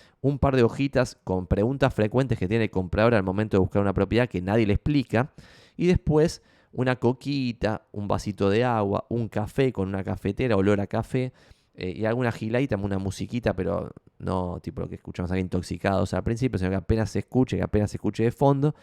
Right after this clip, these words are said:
Y una magia, y todo en una mesita chiquita, que puede ser la mesa de la cocina o la mesa del living o lo que fuese. Eso para mí tiene un tope, que es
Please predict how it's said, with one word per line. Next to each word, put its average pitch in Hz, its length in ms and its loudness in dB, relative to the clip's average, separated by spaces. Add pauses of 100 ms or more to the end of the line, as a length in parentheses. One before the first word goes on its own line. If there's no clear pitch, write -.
(360)
Y 160 80 -4
una 147 140 2
magia, 95 280 0
y - 20 -4
todo 143 120 2
en 135 40 -2
una 117 160 -2
mesita 107 400 -2
chiquita, 131 500 -2
que 90 100 -4
puede 95 180 -2
ser 95 120 -4
la 95 100 -2
mesa 95 260 -2
de 101 80 2
la 98 100 -2
cocina 113 520 -2
o 92 160 -4
la 95 140 -6
mesa 95 280 -6
del 104 120 -2
living 110 320 0
o 92 100 -6
lo 95 80 -2
que 120 80 -6
fuese. - 340 -2 (760)
Eso 147 240 -2
para 123 180 0
mí 147 120 -4
tiene 127 180 -4
un 110 240 -6
tope, 127 480 2 (320)
que 92 220 0
es - 180 -6